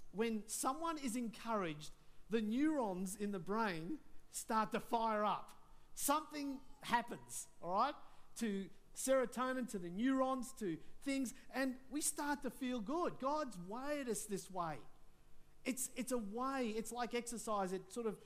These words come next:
releases endorphins and it makes you feel pretty good. But in the same way, encouraging one another sort of actually, it just sort of, hey, it's amazing when you encourage young, young boys at school.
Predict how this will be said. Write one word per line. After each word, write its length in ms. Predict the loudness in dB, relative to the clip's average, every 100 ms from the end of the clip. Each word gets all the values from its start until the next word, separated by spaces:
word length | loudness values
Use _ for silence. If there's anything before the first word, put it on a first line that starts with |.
| -8
releases 560 | 0 2 4 2 -2 -4
endorphins 640 | -2 2 2 2 -2 -6 -8 -8
and 140 | -4 -4
it 80 |
makes 240 | -2 -2 -4
you 60 |
feel 240 | -4 -2 -2
pretty 240 | -2 -4
good. 360 | 0 2 2 0 -6 -14 -12 0
But 100 | 2
in 60 |
the 120 | 4 2
same 340 | 2 2 2
way, 160 | 0 0
encouraging 800 | -2 -4 -2 0 0 0 0 0
one 160 | 0
another 340 | 0 0 0 0
sort 160 | 0 -2
of 60 | -2
actually, 460 | -4 -2 -2 -2 -4 -12 -6 -6 -4 -4 -6 -8 -8
it 120 | -6 -2
just 180 | 0
sort 120 | 0 0
of, 100 | -4 -8 -12 -10
hey, 140 | -10 -10 -12 -14 -14 -12 -12 -12 -14 -6
it's 140 | 0
amazing 540 | 2 4 4 4 2 0
when 140 | 2
you 80 | 2
encourage 480 | 0 2 2 2 0
young, 340 | -2 -2 -4 -4
young 200 | -4 -4
boys 360 | -2 2 2 0
at 100 | -8
school. 440 | -4 0 0 -2